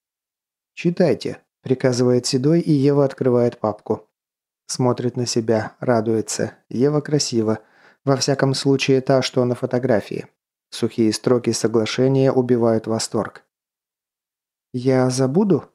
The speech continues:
Ева уточняет, хотя формулировки и без того предельно точны. Седой подтверждает. «Да». «То есть забуду всё?» «Почти. Ваша остаточная память будет скорректирована в соответствии с данной установкой».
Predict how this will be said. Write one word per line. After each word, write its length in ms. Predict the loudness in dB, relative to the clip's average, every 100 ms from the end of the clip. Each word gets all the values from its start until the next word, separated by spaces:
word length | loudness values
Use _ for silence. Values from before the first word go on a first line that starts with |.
| _ _
Ева 260 | 0 2 4
уточняет, 640 | 2 0 -2 0 2 2
хотя 360 | 0 -4 0 0
формулировки 720 | 2 2 4 4 2 0 0
и 80 | 2
без 180 | 2 2
того 260 | 2 2
предельно 540 | 2 2 2 2 2 0
точны. 540 | -2 -2 -4 -4 -6 _ _ _ _ -8
Седой 400 | -2 2 2 2
подтверждает. 840 | 0 0 -2 0 0 0 0 -8 -20 _ _ -6
«Да». 360 | 0 0 -2 _ _ _ _ _ _ _ _ _
«То 140 | -2 0
есть 320 | 0 -4 -8
забуду 540 | -2 0 2 2 0
всё?» 360 | -2 0 0 -2 _ _ _ _
«Почти. 560 | -4 -4 -4 -4 -4 -6 _ _ _ _ _ -4
Ваша 400 | 0 2 2 2
остаточная 640 | 2 0 0 0 2 2
память 460 | 2 2 2 -2 -8
будет 400 | -2 0 2 0
скорректирована 800 | 0 0 0 0 0 2 2 2
в 60 | 0
соответствии 640 | 0 2 0 0 0 0
с 80 | 2
данной 420 | 2 2 4 2
установкой». 680 | 2 0 0 0 -4 -8